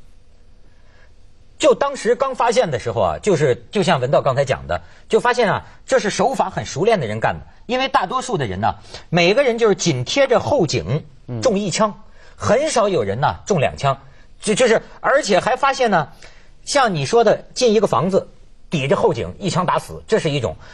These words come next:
Speaker 1: 还有一种方式啊，
Speaker 2: 对着坑。
Speaker 1: 就是对着坑。因为就发现了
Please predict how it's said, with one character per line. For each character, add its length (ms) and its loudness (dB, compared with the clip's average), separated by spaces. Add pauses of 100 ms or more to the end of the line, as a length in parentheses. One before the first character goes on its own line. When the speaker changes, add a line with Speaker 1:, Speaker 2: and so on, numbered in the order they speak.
(120)
Speaker 1:
还 240 -2
有 140 6
一 80 2
种 120 -2
方 180 0
式 160 -4
啊， 180 2
Speaker 2:
对 100 2
着 80 6 (100)
坑。 140 2
Speaker 1:
就 60 -8
是 20 -20 (300)
对 120 6
着 100 0
坑。 200 0 (300)
因 180 2
为 160 8
就 160 4
发 180 2
现 160 4
了 160 4